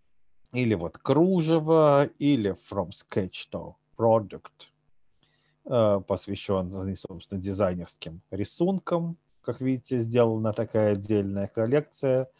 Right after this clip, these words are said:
где показано, как дизайнерский объект становится потом реальным объектом быта. Э, обязательно не забывайте указывать тоже I D, они есть и для всех чертежей, независимо от того, был ли этот объект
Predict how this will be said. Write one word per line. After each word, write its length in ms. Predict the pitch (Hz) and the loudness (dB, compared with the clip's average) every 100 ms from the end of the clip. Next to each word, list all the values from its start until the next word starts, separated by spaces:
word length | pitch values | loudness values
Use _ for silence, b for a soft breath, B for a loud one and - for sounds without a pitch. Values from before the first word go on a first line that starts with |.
| B B - | B B -2
где 160 | 104 | 0
показано, 560 | 110 117 - 104 90 92 | 2 0 4 2 2 -4
как 220 | - 92 | -4 -2
дизайнерский 720 | 90 95 101 87 85 - - 117 | -4 2 4 4 0 -10 -2 2
объект 500 | 123 139 160 160 - | 2 2 0 -2 -10
становится 720 | - 95 92 107 113 - 95 | -6 -4 -2 -4 -4 -8 -10
потом 480 | 82 - 90 101 104 _ b b b - | -10 -10 -6 -6 -8 _ b b b -6
реальным 720 | 95 95 98 107 104 104 117 | 0 4 4 4 0 -6 -8
объектом 840 | - 90 80 - - _ 90 85 90 _ _ | -10 -12 -12 -14 -14 _ -12 -12 -16 _ _
быта. 460 | 92 87 80 _ _ _ _ _ _ _ _ _ _ _ _ _ b b b b _ | -10 -10 -10 _ _ _ _ _ _ _ _ _ _ _ _ _ b b b b _
Э, 240 | 135 113 113 | -2 2 4
обязательно 540 | 104 110 127 - 117 | 2 0 -2 -2 -4
не 80 | 101 | -2
забывайте 480 | 95 90 98 92 90 | -2 0 0 0 -6
указывать 440 | - 87 87 85 | -4 -4 -4 -4
тоже 300 | 104 87 90 | -4 -4 0
I 240 | 98 107 117 | 2 2 0
D, 380 | 117 170 196 | -4 -2 -2
они 340 | - 101 98 143 | -2 -4 -4 -6
есть 420 | 95 101 107 - | -4 -6 -6 -10
и 80 | 98 | -10
для 180 | 90 87 | -6 -8
всех 300 | - 90 - | -6 -10 -8
чертежей, 800 | 107 - 135 127 147 180 196 185 b b b | -10 -8 -8 -6 -2 -2 -2 -6 b b b
независимо 680 | 135 135 107 98 98 - 98 | 0 2 2 0 -2 -4 -6
от 100 | 95 | -4
того, 300 | - 98 92 | -2 0 -2
был 280 | 90 101 98 | -2 -2 -2
ли 140 | 92 92 | -2 -4
этот 260 | 87 87 | -4 -4
объект 440 | 90 85 90 - | -4 -4 -6 -8